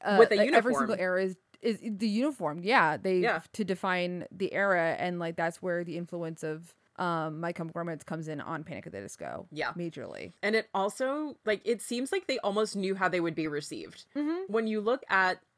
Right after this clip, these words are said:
Speaker 2: London Beckon songs about money written by machines, you look at the lyrics to that, and, like, you know, Ryan writes, like,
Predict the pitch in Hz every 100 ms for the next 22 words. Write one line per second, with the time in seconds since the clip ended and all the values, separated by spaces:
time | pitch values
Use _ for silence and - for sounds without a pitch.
0 | _ 202 202 202 208 185 170 190 185 170
1 | 175 170 147 165 165 156 160 165 151 156
2 | 156 160 143 123 156 - - _ 180 180
3 | 190 202 196 190 180 - 170 139 123 -
4 | _ 185 180 175 165 - - _ _ _
5 | 214 202 190 190 185 185 185 175 165 160
6 | - - - 180 170